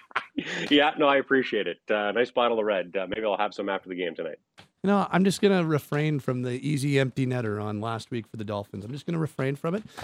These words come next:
Speaker 2: and instead say we'll see you in a few hours.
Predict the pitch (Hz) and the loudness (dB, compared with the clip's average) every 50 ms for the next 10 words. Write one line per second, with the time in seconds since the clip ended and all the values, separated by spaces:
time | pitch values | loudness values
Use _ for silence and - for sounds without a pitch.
0 | - - - 175 175 180 185 180 185 170 - - - 226 240 240 190 165 165 190 | -4 2 4 6 6 6 4 2 2 2 2 0 2 4 6 6 6 6 4 2
1 | - _ _ _ _ _ _ _ - - 190 175 170 165 165 156 151 139 - - | 0 _ _ _ _ _ _ _ -2 2 4 4 4 4 4 2 2 -2 2 2
2 | 160 151 139 - - 131 123 113 101 98 - | 2 2 2 0 -4 -6 -6 -6 -10 -14 -18